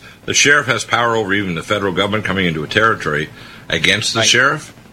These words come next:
Speaker 1: It's the sheriff who
Speaker 2: Right.
Speaker 1: puts together a posse of citizens and deputizes us. And that's
Speaker 2: Yep.
Speaker 1: one of the things I'm doing. I'm a retired trauma burn doctor. I'm gonna recertify, and I'm gonna go and sign up as a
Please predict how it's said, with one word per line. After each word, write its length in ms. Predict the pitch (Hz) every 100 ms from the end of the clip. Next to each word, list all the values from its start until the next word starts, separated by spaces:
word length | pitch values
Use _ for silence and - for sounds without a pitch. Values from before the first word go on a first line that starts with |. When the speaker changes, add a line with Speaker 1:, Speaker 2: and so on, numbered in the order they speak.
| - -
Speaker 1:
It's 140 | 98
the 80 | -
sheriff 340 | - 147 151
who 80 | 110
Speaker 2:
Right. 100 | 98
Speaker 1:
puts 200 | 135 117
together 280 | - 110 95
a 40 |
posse 420 | 82 104 110 - 90
of 120 | 78
citizens 480 | - 117 - 95 80
and 120 | 82
deputizes 680 | 90 110 135 90 82 73 65
us. 320 | 60 - - - - - - - - 87
And 180 | 92
that's 160 | 104 113
Speaker 2:
Yep. 40 | 120
Speaker 1:
one 120 | 110
of 100 | 95
the 40 |
things 160 | 120 104
I'm 160 | 117
doing. 320 | 117 85 85 90 - - - - - - - -
I'm 140 | 110
a 60 | 120
retired 480 | 117 - - - 117
trauma 300 | 110 104 95
burn 260 | 120 131
doctor. 380 | 98 76 - 58
I'm 120 | 95
gonna 240 | 92 82 78 - - - - -
recertify, 880 | 95 127 127 123 113 101 90 90 117 - - - - -
and 140 | 90
I'm 80 | 123
gonna 160 | 123
go 180 | 110 104
and 100 | 110
sign 260 | - 101 101
up 200 | 98 98
as 220 | 87 85
a 220 | 85 85